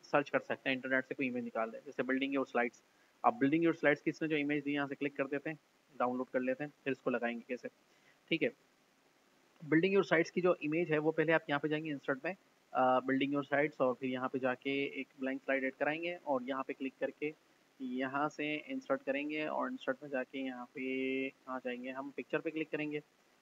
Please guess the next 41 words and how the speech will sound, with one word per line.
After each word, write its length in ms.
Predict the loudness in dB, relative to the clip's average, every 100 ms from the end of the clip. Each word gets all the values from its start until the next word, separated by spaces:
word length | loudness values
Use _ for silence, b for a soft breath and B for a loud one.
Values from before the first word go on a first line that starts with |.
| _
picture 220 | -6 0 0
पे 100 | 2
जाके 360 | 0 0 -6 -6 -10 -6
ये 160 | -6 -4
generic, 340 | -6 -2 -4 -6 _
अ, 120 | -14 -8
पहला 220 | -6 -4
ये 140 | -4
था, 120 | -4
दूसरा 280 | -4 -4 -4
ये 60 | -4
होगा, 160 | -4 -4
क्लिक 280 | -8 -12 -4
करेंगे, 260 | -4 -2 -6
ये 200 | -8 -8 -6
ऐड 140 | -2
हो 60 | 0
गया 160 | -2 -6 _ _ _ -2
और 140 | -2
इसको 180 | -2 -6
click 200 | -6 -6 -4
करके 340 | -6 -6 -8 -8 -10
यहाँ 260 | -6 -6
से 120 | -6 -6
ले 100 | -6
जाके 280 | -6 -8
इसको 200 | -14 -12
इस 120 | -14 -10
तरीके 220 | -12 -10
से 100 | -16
स्ट्रेच 320 | -6 -6 -6
कर 120 | -8 -12
देंगे 260 | -10 -10
ताकि 300 | -8 -8 -8
ये 140 | -18 -20
इस 100 | _
तरह 160 | -10 -10 -12
से 60 | -20 _ _ _
नज़र 240 | -10 -4 -4
आ 60 |
जाए, 140 | -4